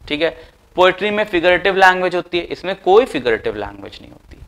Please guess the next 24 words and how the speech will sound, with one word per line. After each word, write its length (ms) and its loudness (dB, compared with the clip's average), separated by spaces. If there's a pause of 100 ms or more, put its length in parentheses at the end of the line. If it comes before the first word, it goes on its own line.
(500)
Poetry 420 4
में 160 4
sense 400 4
को 180 4
निकालना 840 8
पड़ता 440 6
है 220 6
खोद 300 2
कर, 200 2
इसमें 360 -8
निकालने 400 4
की 60 -4
जरूरत 240 2
नहीं 80 -8
होती, 120 -10
साफ 320 2
साफ 180 0
लिखा 240 -8
होता 260 -8
है। 100 -14 (540)
poetry 480 6
में 260 0
grammatical 1080 6
sentences 840 2